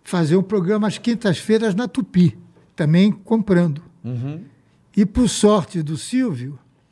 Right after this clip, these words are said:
Speaker 1: é, eu não vou citar o nome, o cara mais importante da Tupi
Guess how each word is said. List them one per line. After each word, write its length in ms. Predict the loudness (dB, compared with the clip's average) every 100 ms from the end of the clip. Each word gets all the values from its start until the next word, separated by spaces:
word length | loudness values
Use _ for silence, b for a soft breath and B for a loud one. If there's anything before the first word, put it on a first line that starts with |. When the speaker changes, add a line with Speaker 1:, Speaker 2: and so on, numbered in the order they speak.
| b b b b b b b _
Speaker 1:
é, 720 | -2 2 2 0 0 0 -4 B B B B B B B B B B _
eu 60 | -6
não 80 | -4
vou 100 | -4
citar 260 | -8 -8 -6
o 40 |
nome, 280 | -6 -8 -16 _ b b b -8
o 640 | -6 -6 -8 -12 -6 -2
cara 260 | 0 2 2
mais 240 | 0 -2
importante 600 | -2 0 0 0 -2 -2
da 100 | -8
Tupi 540 | -8 -8 -2 0 -2